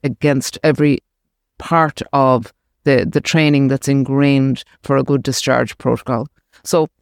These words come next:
our members are raising all of these issues. They're raising issues on their own behalf, they're raising issues on behalf of their migrant colleagues,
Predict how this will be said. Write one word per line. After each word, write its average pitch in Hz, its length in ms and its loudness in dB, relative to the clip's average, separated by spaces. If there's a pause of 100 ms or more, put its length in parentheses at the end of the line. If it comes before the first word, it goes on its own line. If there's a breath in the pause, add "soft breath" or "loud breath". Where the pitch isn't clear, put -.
(120)
our 185 140 2
members 202 280 2
are 175 60 2
raising 151 380 0
all 170 220 4
of 147 120 -2
these 127 220 -2
issues. 117 300 -2
They're 131 140 2
raising 131 300 2
issues 131 280 -4
on 127 140 0
their 123 120 0
own 160 140 0
behalf, 165 440 0 (300)
they're 139 140 2
raising 131 360 2
issues 131 300 -2
on 123 100 0
behalf 127 340 -2
of - 60 -20
their 127 100 0
migrant 131 400 0
colleagues, 151 500 -2